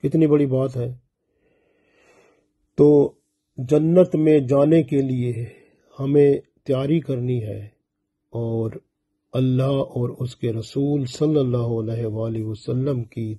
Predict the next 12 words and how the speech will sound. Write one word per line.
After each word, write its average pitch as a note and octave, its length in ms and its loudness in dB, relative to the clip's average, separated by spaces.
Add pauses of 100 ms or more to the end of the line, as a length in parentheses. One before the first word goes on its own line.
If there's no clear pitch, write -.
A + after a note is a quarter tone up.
(100)
तालीमात A#2+ 1000 -2
में B2+ 360 -2
ही C#3+ 320 -4
सब C#3 400 -8
कुछ C#3+ 280 -6
है। G#2 200 -6 (1040)
कलमे D3 440 4
का C3 220 -6 (260)
भरम D3 340 0
रखें, B2+ 480 -8 (600)
अदब C#3+ 360 2
करें, B2+ 440 -6